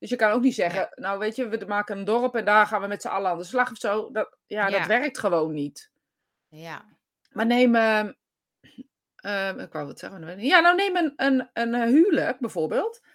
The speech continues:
Speaker 2: Ja.
Speaker 1: waarbij, ehm, eh, hey, Cindy.
Speaker 2: Cindy.
Speaker 1: Waarbij, ehm,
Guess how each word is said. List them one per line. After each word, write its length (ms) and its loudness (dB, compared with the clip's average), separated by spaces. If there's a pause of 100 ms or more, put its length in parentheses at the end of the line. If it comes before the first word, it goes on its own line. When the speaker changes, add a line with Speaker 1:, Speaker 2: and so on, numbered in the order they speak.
(100)
Speaker 2:
Ja. 240 -8
Speaker 1:
waarbij, 600 4
ehm, 500 -4 (240)
eh, 100 -10 (580)
hey, 180 -4
Cindy. 500 -4 (160)
Speaker 2:
Cindy. 840 -10 (520)
Speaker 1:
Waarbij, 640 4
ehm, 380 0